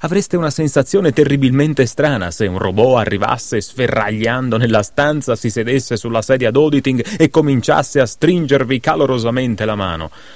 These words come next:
A dire il vero, vi sentireste un po' a disagio. E visto che probabilmente è successo molto spesso sulla traccia che un robot entrasse e cominciasse a smontarvi o qualcosa del genere, poiché vi era appena stato revocato il vostro manichino,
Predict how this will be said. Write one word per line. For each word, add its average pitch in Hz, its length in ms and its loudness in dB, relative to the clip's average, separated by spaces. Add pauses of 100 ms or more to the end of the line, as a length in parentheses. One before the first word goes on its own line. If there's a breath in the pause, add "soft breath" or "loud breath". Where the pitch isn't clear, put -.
(380 loud breath)
A 120 100 2
dire 120 180 4
il 95 60 0
vero, 120 200 4
vi 90 120 -4
sentireste 90 540 -6
un 80 80 -6
po' 80 160 -6
a 78 80 -8
disagio. 87 460 -10 (1000 soft breath)
E 131 240 2
visto 120 340 0
che 110 200 0
probabilmente 110 680 0
è - 20 2
successo 127 480 0
molto 127 320 2
spesso 131 400 2
sulla 98 260 -4
traccia 110 400 0
che 107 140 -4
un 101 100 -2
robot 101 360 2
entrasse 104 580 -2
e 95 60 -4
cominciasse 104 600 -2
a 110 60 0
smontarvi 98 720 -2
o 87 120 -6
qualcosa 101 420 -2
del 101 180 -2
genere, 117 360 0 (180 loud breath)
poiché 147 300 2
vi 139 100 2
era 143 220 4
appena 127 400 0
stato 131 280 -2
revocato 120 480 2
il 107 80 -2
vostro 113 300 -2
manichino, 98 500 -4